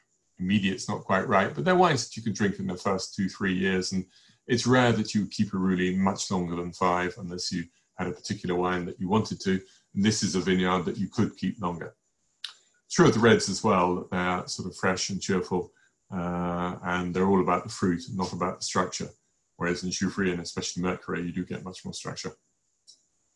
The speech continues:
Hmm.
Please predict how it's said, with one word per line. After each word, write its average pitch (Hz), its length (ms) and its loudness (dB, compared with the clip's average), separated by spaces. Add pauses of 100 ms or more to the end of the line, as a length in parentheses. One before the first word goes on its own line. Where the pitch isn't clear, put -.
(3750)
Hmm. 87 260 0